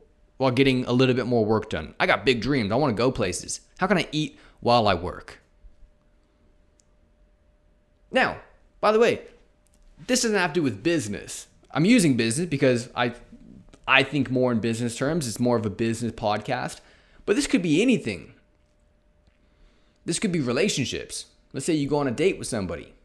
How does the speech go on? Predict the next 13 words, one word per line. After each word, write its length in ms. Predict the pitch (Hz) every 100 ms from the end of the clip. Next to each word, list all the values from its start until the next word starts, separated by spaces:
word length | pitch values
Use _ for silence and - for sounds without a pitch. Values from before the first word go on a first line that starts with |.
| _ _ _ _
What 160 | 147
questions 400 | 147 180 202 170
are 60 | 131
you 120 | 110
asking 360 | 95 98 - 117
yourself 920 | 104 - - - 233 185 95 - - _ _ _ _ _
going 280 | - 123 127
into 220 | 120 113 117
that 240 | 113 -
date? 380 | 170 110 - - _ _ _ _ _ _ _ _ _
Are 60 | -
you 60 | 98
saying, 400 | 107 95 92